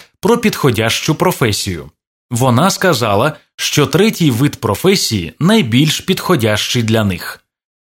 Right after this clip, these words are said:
Вони могли б працювати лікарями, вчителями або журналістами і так далі. Пані Акуратнова порадила їм влаштуватися на роботу в газету «Одеса сьогодні».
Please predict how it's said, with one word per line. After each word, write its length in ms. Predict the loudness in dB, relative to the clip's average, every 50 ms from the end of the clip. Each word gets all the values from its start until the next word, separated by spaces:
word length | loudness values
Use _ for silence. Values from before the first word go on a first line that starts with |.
| _ -6
Вони 400 | -2 -2 0 2 2 4 4 4
могли 360 | 4 2 2 2 2 2 2
б 80 | 0 -2
працювати 720 | -4 -2 -2 -2 -2 -2 0 0 0 0 0 0 0 0 0 2
лікарями, 720 | 0 0 0 0 -2 0 0 2 2 2 2 2 0 -2 -4 -8 _ _ -12
вчителями 840 | -8 -2 -2 0 0 2 2 2 2 2 2 2 2 2 0 -2 -4 -10 _ _
або 440 | -4 -2 2 4 4 4 4 2 2
журналістами 960 | 2 2 2 2 2 2 2 2 0 0 0 0 0 2 2 2 2 0 -2 _
і 100 | -4 -2
так 220 | -2 -2 -2 -2
далі. 360 | -2 -2 -2 -4 -4 -8 -12 -16 _ _ _ _ _ _ _ _ _ _ _ _ _ _ _
Пані 320 | -2 0 2 2 0 0 -2
Акуратнова 800 | -6 -6 -2 -2 0 0 0 0 2 2 2 2 2 0 -2 -4 _ _ _ _ -2
порадила 480 | 0 0 2 2 2 2 4 4 4
їм 300 | 4 4 2 2 0 0 -2 -4
влаштуватися 1040 | -4 -2 0 0 0 0 -2 -4 -2 -2 -2 0 0 0 -2 0 0 0 0 0 0
на 160 | 0 0 2
роботу 480 | 2 0 0 0 0 0 0 0 0 0
в 80 | 0 0
газету 640 | 0 -2 -2 -2 -2 -2 -2 0 0 -2 -4 -4 -2 _
«Одеса 480 | -2 0 0 0 0 0 0 -2 -2 -2
сьогодні». 600 | 0 2 2 2 2 0 0 -2 -4 -8 -10